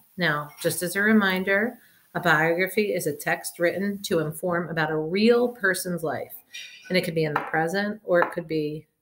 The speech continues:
in the past. Um, the author uses narration to tell the story of the person's life. They tell all about them.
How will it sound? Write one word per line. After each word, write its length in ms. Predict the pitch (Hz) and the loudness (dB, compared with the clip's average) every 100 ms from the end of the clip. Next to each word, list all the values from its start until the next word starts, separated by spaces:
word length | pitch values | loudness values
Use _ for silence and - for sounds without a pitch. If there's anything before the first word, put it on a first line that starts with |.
| _ | _
in 200 | - 160 | -4 -2
the 60 | 147 | -4
past. 540 | 120 139 139 - - - - - - - - - - - - - - | -8 -12 -14 -14 -12 -12 -14 -18 -20 -20 -20 -20 -20 -20 -20 -16 2
Um, 380 | 214 202 202 | 4 6 4
the 120 | 202 202 | 4 4
author 300 | 214 220 220 | 4 6 4
uses 400 | 202 180 180 165 | 4 2 0 2
narration 920 | 165 156 160 202 196 - 135 135 147 | 4 4 4 2 0 0 -2 -4 -6
to 100 | - | -4
tell 280 | 165 165 147 | -2 0 0
the 100 | 151 | 2
story 540 | - - 165 156 147 | 0 2 2 2 0
of 160 | - 156 | -2 -6
the 80 | 156 | -8
person's 540 | - 156 147 147 143 | -4 -4 -4 -6 -6
life. 280 | 139 139 - | -6 -6 -4
They 160 | 160 147 | -2 -2
tell 400 | 147 175 160 160 | -4 -4 -2 -2
all 320 | - 156 151 | -2 -2 -2
about 380 | 151 147 139 143 | -2 0 0 -4
them. 460 | 135 135 135 135 | -6 -6 -8 -12